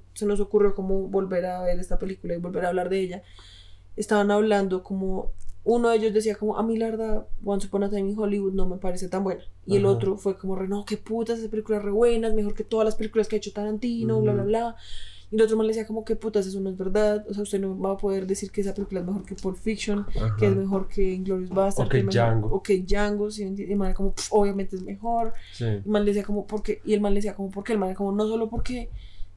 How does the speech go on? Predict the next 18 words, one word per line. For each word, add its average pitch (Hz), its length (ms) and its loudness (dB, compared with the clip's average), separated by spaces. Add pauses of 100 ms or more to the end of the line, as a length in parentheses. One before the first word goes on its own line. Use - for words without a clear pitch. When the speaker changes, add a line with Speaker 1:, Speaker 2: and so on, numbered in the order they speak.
Speaker 1:
yo 208 180 2
soy 202 160 2
como 208 880 0
re 202 220 -2
fan 196 280 0
como 196 360 -2
de 196 60 -2
la 196 200 0
era 185 320 0
de, 185 420 -2
de 202 360 2
esa 196 260 -2
era 190 120 2
de 202 80 0
Hollywood, 196 500 -4 (840)
sino 220 240 2
porque 208 360 0 (380)
yo 208 520 2